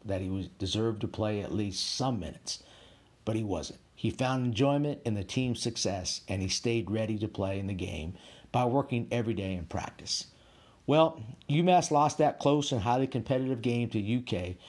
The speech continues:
who became the national champions two days later. But Goodell Padilla's performance did not go unnoticed. Shortly after the season, he was offered and accepted a lucrative contract to play professionally in his native country of Puerto Rico,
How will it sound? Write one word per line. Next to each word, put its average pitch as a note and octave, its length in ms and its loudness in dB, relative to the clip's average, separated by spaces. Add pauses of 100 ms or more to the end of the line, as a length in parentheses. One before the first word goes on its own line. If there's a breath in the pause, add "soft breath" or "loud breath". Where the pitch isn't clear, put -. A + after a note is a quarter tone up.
(160 loud breath)
who A#2+ 120 -2
became A#2 380 0
the G#2 80 -4
national A#2+ 480 -2
champions G2+ 580 -2
two - 200 -4
days G2 300 -4
later. D#2+ 300 -4 (320 loud breath)
But C3+ 160 0
Goodell E3 380 2
Padilla's B2+ 460 2
performance F2+ 580 -4
did A#2 180 -2
not A#2+ 280 0
go G#2 180 0
unnoticed. E2+ 520 -8 (300 loud breath)
Shortly D#3+ 480 4
after C#3+ 300 2
the D3+ 100 0
season, F#2+ 400 -2
he F2 160 0
was G#2+ 160 0
offered B2 340 2
and A#2+ 100 0
accepted G#2+ 420 -2
a F#2+ 40 0
lucrative C#3+ 520 0
contract F#2+ 560 -2
to F#2+ 60 -6
play G2+ 180 -2
professionally A2 760 -2 (280 loud breath)
in G2+ 100 -2
his G2 180 -4
native A#2+ 360 0
country A2 440 0
of F#2 160 -6
Puerto G2 240 -2
Rico, F2+ 420 -6